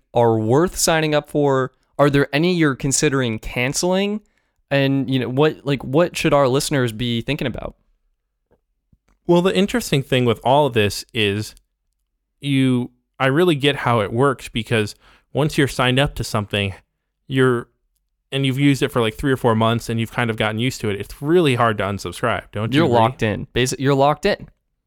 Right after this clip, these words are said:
Speaker 2: I mean, if I was like, "All right, let me just unsubscribe from Spotify now." Well, I don't even, wait, how do you even listen to music without Spotify? I don't even, like, what, do you have to go get an orchestra to follow you around and play mu-,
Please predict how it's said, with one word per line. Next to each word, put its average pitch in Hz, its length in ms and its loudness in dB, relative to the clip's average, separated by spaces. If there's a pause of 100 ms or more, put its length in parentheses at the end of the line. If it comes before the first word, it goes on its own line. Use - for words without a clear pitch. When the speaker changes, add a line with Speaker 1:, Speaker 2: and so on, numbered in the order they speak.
(600)
Speaker 2:
I 131 40 -4
mean, 143 140 2
if 147 120 4
I 151 160 4
was 160 180 0
like, 120 200 2 (300)
"All - 100 0
right, 127 120 4
let 135 100 0
me 151 60 4
just 143 180 0
unsubscribe 127 580 0
from 113 140 -6
Spotify 123 560 0
now." 98 380 -4 (760)
Well, 139 220 0
I 135 100 4
don't 180 120 4
even, 151 180 -2 (160)
wait, 156 180 0
how - 160 -2
do 190 80 -2
you 254 120 2
even 143 260 2
listen 185 360 2
to - 140 -2
music 123 640 0 (800)
without 127 300 2
Spotify? 113 640 0
I 143 140 2
don't 185 140 4
even, 185 200 2
like, 160 360 0
what, 147 340 -2
do 180 100 0
you 170 80 6
have 185 160 2
to - 80 0
go 160 220 4
get 160 160 4
an 151 80 0
orchestra 123 480 0
to 135 80 4
follow 131 260 2
you 143 200 2
around 120 320 0
and 117 120 -2
play 135 240 -2
mu-, 120 200 -4